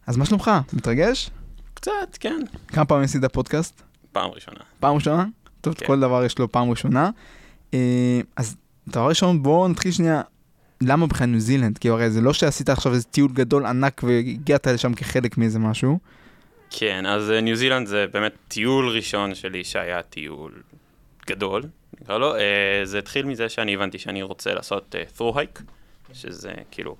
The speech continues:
Speaker 2: על טיול מאוד מאוד ארוך. זה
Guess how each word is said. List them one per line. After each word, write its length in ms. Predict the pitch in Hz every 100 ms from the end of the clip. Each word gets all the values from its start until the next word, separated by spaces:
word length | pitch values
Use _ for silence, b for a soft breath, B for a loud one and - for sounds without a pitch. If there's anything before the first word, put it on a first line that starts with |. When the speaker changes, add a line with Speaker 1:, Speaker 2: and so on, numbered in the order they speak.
| -
Speaker 2:
על 100 | 104 -
טיול 520 | - 117 127 131 127
מאוד 500 | 110 113 117 113 110
מאוד 360 | 104 95 95 92
ארוך. 540 | 90 90 131 - - - - - - -
זה 300 | - 98 98